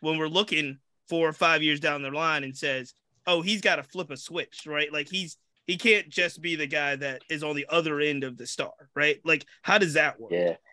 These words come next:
Speaker 2: I think, uh, I think Cody Rhodes said it best on the, the, the Stone Cold podcast, you know, the best position to really be brought in as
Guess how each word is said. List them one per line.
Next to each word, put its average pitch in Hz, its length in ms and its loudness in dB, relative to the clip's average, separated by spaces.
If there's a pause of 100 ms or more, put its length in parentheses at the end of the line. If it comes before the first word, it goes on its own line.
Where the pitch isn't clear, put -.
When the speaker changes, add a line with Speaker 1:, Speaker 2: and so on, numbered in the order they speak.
(520)
Speaker 2:
I 113 120 6
think, 131 500 6
uh, 107 540 4 (120)
I 101 100 -2
think 117 300 0
Cody 113 260 2
Rhodes 107 380 2
said 98 180 0
it 82 120 -8
best 98 360 -4
on 87 240 -6
the, 85 180 -2 (380)
the, 90 100 0
the 87 60 -4
Stone 90 340 0
Cold 90 300 0
podcast, 87 540 4 (120)
you 92 140 0
know, 87 280 0 (680)
the 110 100 8
best 110 460 6
position 117 560 4
to 107 180 4
really 110 280 4
be 104 160 -2
brought 92 300 2
in 101 240 -2
as 110 360 0